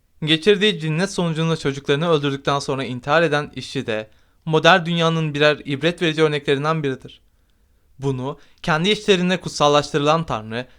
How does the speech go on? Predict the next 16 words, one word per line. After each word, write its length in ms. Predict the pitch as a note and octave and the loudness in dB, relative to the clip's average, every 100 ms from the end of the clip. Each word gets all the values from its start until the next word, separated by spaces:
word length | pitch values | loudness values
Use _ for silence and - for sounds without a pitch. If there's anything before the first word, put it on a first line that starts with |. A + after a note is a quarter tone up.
| _ | _
sevgi 380 | - C3+ B2+ D3+ | -4 -2 0 4
ve 120 | D#3+ | 4
varlık 320 | D3+ C3+ D#3 E3 | 6 6 4 0
kavramlarıyla 760 | D3 C#3+ C#3+ C#3 C#3 C#3 B2+ | 2 2 2 0 2 2 4
bağdaştırabilmek 920 | A#2+ A#2+ A#2+ - B2+ B2 B2+ B2 - _ | 2 2 -2 -4 -6 -4 -6 -10 -16 _
mümkün 320 | A#2+ A#2 F3+ | -10 -8 -6
müdür? 400 | G3+ D#3+ A2+ - _ _ _ _ _ _ _ _ _ _ _ - | -4 -6 -10 -20 _ _ _ _ _ _ _ _ _ _ _ 0
Oysa 340 | F#3 F#3 F#3 | 2 2 -4
ki 360 | F3+ E3+ E3+ - | 0 0 0 -2
bu 200 | E3+ A#3+ | -2 -2
türden 360 | B3 A3+ A#3 - | 0 2 2 2
olaylar 420 | F3 F#3+ F#3+ F#3+ - | 2 4 6 4 2
İsa'dan 460 | E3 D#3+ F3+ E3+ E3+ | -4 2 4 4 2
yirmi 360 | C#3+ C#3 F#3 | 0 0 2
yüzyıl 340 | G#3+ E3+ F3 D3+ | 2 2 -4 -4
sonra 520 | E3 D3 C#3+ C#3+ | -4 0 0 0